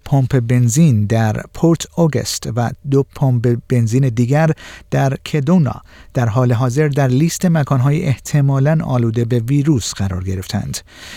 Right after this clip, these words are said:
افرادی که در زمان‌های مشخص شده در این مکان‌ها بودند، باید به مدت چهارده روز خود را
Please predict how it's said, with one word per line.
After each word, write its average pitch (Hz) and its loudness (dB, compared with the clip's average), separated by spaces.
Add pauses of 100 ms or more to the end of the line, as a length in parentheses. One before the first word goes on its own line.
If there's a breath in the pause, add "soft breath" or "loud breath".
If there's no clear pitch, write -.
(340 loud breath)
افرادی 175 -2
که 170 2
در 151 0
زمان‌های 131 2
مشخص 131 0
شده 139 0
در 139 2
این 131 2
مکان‌ها 127 0
بودند، 156 2
باید 127 2
به 120 0
مدت 117 -2
چهارده 110 -2
روز 131 -2
خود 123 -2
را 120 0